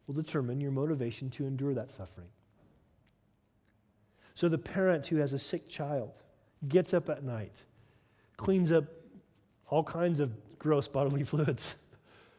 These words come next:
holds them in their arms, and suffers sleeplessness. Why? They endure it because they love that child.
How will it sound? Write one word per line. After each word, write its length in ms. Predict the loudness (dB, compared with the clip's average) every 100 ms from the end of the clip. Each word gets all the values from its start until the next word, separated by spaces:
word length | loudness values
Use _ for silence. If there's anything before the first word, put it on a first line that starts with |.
| _ _ _ _ -20 _ _ _ -20
holds 380 | 2 8 8 6
them 220 | 2 2
in 80 | 2
their 180 | 2
arms, 680 | 2 2 2 0 -8 -14 -16 -20 _ _ _ _ _ -2
and 180 | 0 2
suffers 560 | 4 4 6 4 4
sleeplessness. 760 | 2 -2 0 -2 -2 -4 -6 -10 -8
Why? 540 | -2 2 2 2 0 -6 -8
They 220 | -2 0
endure 440 | 0 0 6 6 6
it 280 | 4 -6 -20 -20 -12
because 300 | -6 0 0
they 120 | 0
love 440 | 0 2 2 2 -4
that 280 | -8 -8 -10
child. 400 | -14 -14 -14